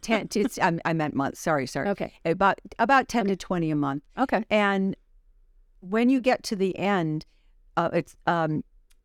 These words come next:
Speaker 1: it's called the plenary, by the way. The minimum number is the plenary. So it's
Speaker 2: Okay.
Speaker 1: eight out of eleven in,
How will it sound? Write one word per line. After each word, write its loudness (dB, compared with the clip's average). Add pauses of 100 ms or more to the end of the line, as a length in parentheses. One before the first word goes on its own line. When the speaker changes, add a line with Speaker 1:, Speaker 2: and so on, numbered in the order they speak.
(800)
Speaker 1:
it's -10
called -2
the -2
plenary, 0
by 2
the 0
way. 0
The -2
minimum 2
number 2
is -4
the -6
plenary. -2
So -4
it's -6
Speaker 2:
Okay. -2
Speaker 1:
eight 0
out 0
of -4
eleven 2
in, -2